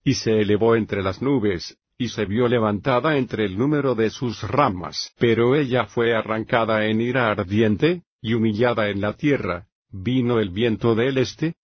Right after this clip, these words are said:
secándola, y sus ramas se rompieron, sus ramas fuertes se secaron, el fuego la consumió. Y ahora ella está plantada en los terrenos baldíos,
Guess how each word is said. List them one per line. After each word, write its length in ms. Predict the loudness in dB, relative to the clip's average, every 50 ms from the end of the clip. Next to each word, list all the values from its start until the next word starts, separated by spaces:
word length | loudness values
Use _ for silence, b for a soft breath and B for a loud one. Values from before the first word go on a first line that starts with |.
| _ _
secándola, 840 | -12 -6 -6 -6 -2 -2 -2 0 0 -2 -2 -4 -6 -6 -12 -18 -20 _ _ _ _
y 120 | -8 -8 -8
sus 320 | -6 -6 -6 -6 -6 -8
ramas 520 | -6 -2 0 0 0 0 0 -2 -6 -6 -4
se 140 | -4 -4
rompieron, 580 | -2 -2 -2 -2 0 2 2 2 2 0 -4 -8 -14 _ _ _
sus 300 | -12 -4 -2 0 0 2
ramas 420 | 2 2 2 2 2 0 0 -2
fuertes 460 | -2 0 0 0 0 0 -4 -4 -4
se 140 | -4 -6 -6
secaron, 680 | -4 -4 -6 -2 0 -2 0 0 0 0 -2 -4 -6 _ _ _ _ _
el 180 | -2 0 0 -2
fuego 360 | -2 0 0 0 2 2 0
la 140 | 0 -2 -2
consumió. 680 | -2 -4 -4 -4 -2 0 0 2 2 2 0 -2 -4 -8 _ _ _ _ _ _ _ _
Y 120 | -4 -2
ahora 360 | 0 2 2 2 2 2 2
ella 300 | 2 0 0 0 2 2
está 280 | 0 0 0 -2 -4 -2
plantada 600 | 0 0 0 0 0 0 0 2 2 2 2 2
en 100 | 2 0
los 180 | 0 -2 0
terrenos 560 | -2 -2 0 2 2 2 2 0 0 -2 -4 -4
baldíos, 720 | -2 -2 -2 -2 -2 -2 -2 0 -2 -2 -4 -6 -14 -20